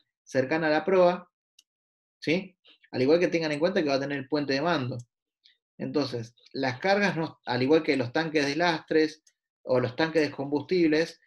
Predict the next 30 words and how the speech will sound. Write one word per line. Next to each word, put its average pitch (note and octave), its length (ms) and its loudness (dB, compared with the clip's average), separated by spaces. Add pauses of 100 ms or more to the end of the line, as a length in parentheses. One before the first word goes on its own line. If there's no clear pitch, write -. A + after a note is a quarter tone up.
(260)
eh, B2 160 -4
los A#2+ 140 -4
tanques F3+ 200 0
de D#3 80 0
combustible F#3 380 0
se D#3+ 120 -2
van D3 220 0
a D3+ 80 -2
ir D3 140 2
vaciando F#3 680 2
conforme D#3+ 760 -2
avance E3 800 -2
con B2+ 240 -4
la A#2+ 80 -4
navegación. A#2+ 840 -2 (1200)
Y D3 140 2
eso D#3 220 4
va D#3 80 4
a E3 40 2
implicar D#3+ 440 0
que E3+ 100 -2
el C#3+ 80 2
buque E3+ 320 -2
presente F3 560 -4
un D3+ 100 -4
cierto D3+ 400 2
asiento, B2+ 540 0
¿sí? D#3 160 0
Es C#3+ 80 2
decir, D#3+ 420 -4